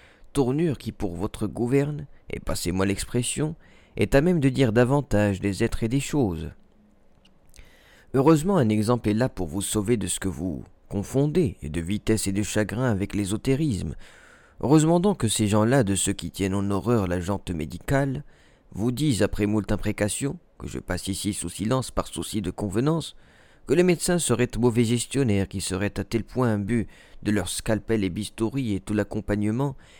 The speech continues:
qu'ils jugent leur tâche première sur un piédestal, sacrifient sur l'autel de l'indifférence toute autre tâche voisine qu'ils relèguent au coin du subsidiaire.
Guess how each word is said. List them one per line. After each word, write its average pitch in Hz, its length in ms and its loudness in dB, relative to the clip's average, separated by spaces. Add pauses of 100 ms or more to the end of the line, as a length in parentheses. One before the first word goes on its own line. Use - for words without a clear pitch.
(160)
qu'ils 135 220 0
jugent 135 260 0
leur 120 220 0
tâche - 260 0
première 135 460 -2
sur 110 180 -2
un 110 60 0
piédestal, 120 760 0 (680)
sacrifient 107 540 -4
sur 98 180 -2
l'autel 101 340 2
de 92 80 0
l'indifférence 107 760 0 (300)
toute - 200 -2
autre 135 260 -2
tâche 98 440 0
voisine 87 600 -2
qu'ils - 220 -6
relèguent 107 560 0 (280)
au - 100 -4
coin 104 300 -2
du 82 160 -4
subsidiaire. 120 840 -2